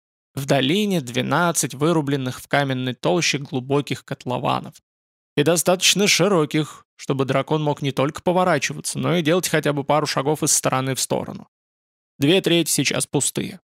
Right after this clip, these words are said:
В трёх выращивают молодых драконов, а в четвёртом уже не молодая дракониха. Усталая и потёртая, неделю назад одраконилась, как говорят. Сейчас там копошатся крохотные,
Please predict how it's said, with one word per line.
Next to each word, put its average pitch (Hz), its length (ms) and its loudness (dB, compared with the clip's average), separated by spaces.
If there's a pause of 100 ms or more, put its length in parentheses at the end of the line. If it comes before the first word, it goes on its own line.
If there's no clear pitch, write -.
(180)
В - 40 -20
трёх 156 300 4
выращивают 147 540 2
молодых 135 380 0
драконов, 151 540 0
а 131 120 2
в - 20 -20
четвёртом 156 540 2
уже 143 140 2
не 151 100 0
молодая 143 400 2
дракониха. 139 800 -2
Усталая 185 520 4
и 165 40 2
потёртая, 156 600 0
неделю 160 380 2
назад 208 300 2
одраконилась, 151 680 2
как 131 160 -6
говорят. 135 460 2 (340)
Сейчас 160 520 4
там 135 200 -2
копошатся - 560 0
крохотные, - 560 -2